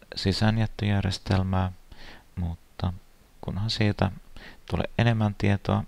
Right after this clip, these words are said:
niin tulee myöskin oppaita tehtyä. Tässä on LibreOffice, joka on tämmönen, ää, open source versio,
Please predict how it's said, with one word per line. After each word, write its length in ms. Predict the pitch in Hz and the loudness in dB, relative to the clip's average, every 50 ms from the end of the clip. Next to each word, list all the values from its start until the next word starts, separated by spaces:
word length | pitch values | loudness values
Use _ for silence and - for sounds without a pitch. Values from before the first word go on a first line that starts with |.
| - - 95 | -6 -4 -2
niin 140 | 92 90 - | -2 -2 0
tulee 240 | - 87 98 107 | 2 2 4 4
myöskin 420 | 101 87 85 - - - 92 - - - - | 2 2 0 -2 -2 -2 -4 -4 -6 -6 -4
oppaita 460 | - 87 - - - 90 92 - - | -4 -4 -4 -2 -2 -2 -2 -2 -2
tehtyä. 520 | - - 80 95 - - - - - 147 123 - - - - - - - - _ _ _ _ _ - - - - - - - - - - - - - - - | -2 -2 -2 -2 -4 -6 -10 -12 -12 -12 -12 -12 -14 -18 -20 -20 -20 -20 -20 _ _ _ _ _ -20 -20 -16 -14 -14 -12 -12 -12 -14 -14 -16 -18 -20 -8 -2
Tässä 360 | - 90 85 87 - - 123 | 2 2 2 2 0 0 0
on 140 | 117 113 - - - - | 0 0 -2 -4 -2 2
LibreOffice, 1000 | 101 104 101 95 101 - - - - 98 90 - - 92 90 - - - - - - - | 2 4 4 2 2 0 0 0 -2 -2 -2 -2 -2 -2 0 0 0 0 0 -2 -6 -6
joka 360 | - 90 90 - - - - - - - | -4 -4 -4 -2 -2 -4 -4 -4 -4 -4
on 420 | 101 101 101 98 98 95 95 92 92 - - - - - - - - - - - - - | -2 0 0 0 -2 -2 -4 -6 -8 -12 -18 -20 -18 -18 -18 -20 -20 -20 -20 -16 -8 -6
tämmönen, 280 | 98 101 107 113 98 - - - - - - - | -4 -4 -2 -4 -6 -8 -12 -20 -18 -12 -8 -4
ää, 300 | 95 95 92 92 92 92 - - - - | -2 0 0 0 -2 -2 -6 -8 -4 -2
open 340 | 98 92 90 - 90 92 | 0 0 0 2 0 0
source 640 | 90 - - 87 87 87 - - - - - - - - - - - - - - - - - - - - 92 | 0 0 0 0 0 -2 -2 -2 -2 -2 -4 -4 -8 -12 -20 -20 -20 -20 -20 -20 -20 -18 -18 -16 -12 -4 0
versio, 560 | 87 90 87 85 87 - - 113 110 101 - | 4 4 4 4 2 0 0 0 0 0 -2